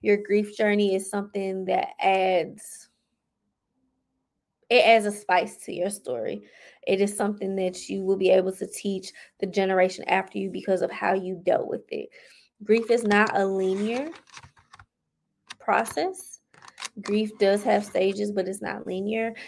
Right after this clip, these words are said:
And at the end of the day, it is your life, and you have to know how to work it. So with that being said, I hope you all have a great week. I will catch you next week.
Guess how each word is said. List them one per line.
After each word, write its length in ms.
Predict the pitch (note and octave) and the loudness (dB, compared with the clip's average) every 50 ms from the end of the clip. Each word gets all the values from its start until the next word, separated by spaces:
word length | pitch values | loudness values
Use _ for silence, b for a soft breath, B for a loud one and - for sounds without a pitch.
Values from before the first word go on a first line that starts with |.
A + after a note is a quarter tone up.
| B B B - | B B B -2
And 80 | G#3 | -2
at 100 | G#3+ - | 0 0
the 60 | - | 0
end 220 | - G3+ G#3 G#3 A3 | 0 2 2 2 2
of 80 | G#3+ | 4
the 60 | G#3 G#3 | 4 4
day, 180 | G3+ G3+ G3 | 4 4 4
it 120 | G3 F#3 F#3 | 2 0 -2
is 220 | F#3 F#3+ F#3 G#3 | -2 -4 -4 -2
your 160 | G3 G3 G3 | -2 0 0
life, 480 | F#3+ F#3+ F#3 F#3 F#3 G3 B3+ B3+ B3+ - - - - _ _ _ _ _ _ _ b b b b b b _ - | -2 -2 -2 -2 0 -2 -2 -4 -8 -12 -20 -20 -20 _ _ _ _ _ _ _ b b b b b b _ -6
and 140 | G3 F#3+ F#3+ | -6 -4 -2
you 140 | F#3+ G3+ G3+ | -2 -2 2
have 320 | G3+ G3+ G3 G3+ - - - | 2 2 2 2 0 -4 -4
to 600 | A3 G#3 G3+ G3 F#3+ F#3+ F#3 F#3 F3+ F3+ - - - - _ | -2 -2 -2 -2 -2 -4 -4 -6 -6 -8 -10 -12 -14 -16 _
know 300 | - G3+ G3+ G#3 A3 A3+ | -6 -2 -2 0 0 -2
how 160 | A#3+ B3+ B3 | 0 2 4
to 80 | B3+ C4+ | 4 4
work 360 | C4 - - C4 - - - | 4 4 4 2 2 0 -2
it. 220 | - - - - - | -6 -6 -4 -6 -4
So 220 | - - A3 G#3 | 0 2 4 4
with 160 | G#3 G#3 G#3 | 4 4 2
that 200 | G#3 B3+ G#3+ G3+ | 2 2 2 2
being 220 | G3+ G3+ G3+ G3+ G3+ | 2 0 0 0 -2
said, 560 | G3+ - - F#3+ F#3+ F#3+ F#3+ F#3 F#3+ F#3 F#3 B B B B B B B - | -2 -2 0 2 4 4 4 4 2 0 -2 B B B B B B B 0
I 160 | - F#3+ F#3+ | 0 0 0
hope 380 | F#3+ G3 A3 G#3 G3+ G3+ G3+ - | 0 4 6 6 6 6 4 -2
you 260 | - G#3+ G#3 - - G#3 | -4 -2 -2 -2 0 2
all 360 | G3 G3 F#3+ F#3+ F#3+ F#3+ F#3+ G3 | 4 6 8 8 8 6 6 4
have 240 | G3+ G3 F#3+ G3 | 2 0 0 0
a 100 | - F#3 | 0 0
great 340 | F3+ - F#3 F3+ F#3+ F#3 - | 0 2 2 2 2 2 0
week. 420 | G3+ F3+ F#3 F#3 G3+ B3+ C4 - - - | -4 -6 -6 -4 -4 -4 -6 -6 -4 0
I 140 | - F#3 F#3 | 2 2 4
will 160 | F#3 F#3 F#3 | 2 0 0
catch 360 | - - F#3 G3 G3+ - - | -2 -2 -2 -2 -4 -8 -8
you 240 | G3+ G3+ G3 F#3+ F3+ - - | -6 -6 -4 -4 -4 -4 -4
next 520 | F#3+ F#3 F3+ F#3 F#3+ - - - - - - - | -6 -6 -6 -6 -6 -8 -8 -12 -14 -14 -12 -10
week. 540 | - - G#3+ A#3+ C#4+ D#4 D4+ D4+ - _ - | -8 -8 -4 -2 -2 -2 -4 -6 -10 _ -20